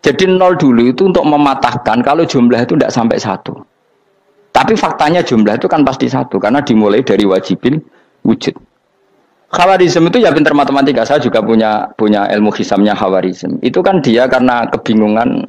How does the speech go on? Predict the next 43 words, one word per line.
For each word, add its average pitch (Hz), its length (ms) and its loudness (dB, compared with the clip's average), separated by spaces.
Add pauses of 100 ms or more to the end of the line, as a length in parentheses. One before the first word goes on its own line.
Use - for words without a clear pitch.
(220)
angka 101 240 -4
pecah. - 480 -10
Misalnya 98 400 -2
satu 151 400 -2
nggak 104 80 0
sampai - 320 -2
dua, 90 320 -2
mau 95 160 -2
nggak 85 160 0
mau 127 80 0
harus 120 80 -2
ditulis 110 240 0
satu - 320 -4
koma 92 480 -2 (160)
lima 87 320 -2
misalnya. - 400 -8 (720)
Paham 95 240 2
ya? 196 160 -2 (720)
Nah, 82 240 -2 (160)
lalu 196 320 2
kalau 202 160 4
sebelum 147 400 0
satu, 170 480 0 (800)
tetap 240 240 0
dia 240 160 4
harus 226 160 0
nol 226 240 2
koma 220 240 2
lima. 220 240 2
Lalu 220 240 2
hakikat 208 480 -2
nol 214 160 2
koma 208 240 2
lima 208 320 2
itu 220 80 -2
kan 262 160 2
bagian 160 400 0
dari 160 160 2
wujud 165 320 2
apa 202 240 -2
bagian 139 320 0
dari 139 160 2
adam? 110 400 -2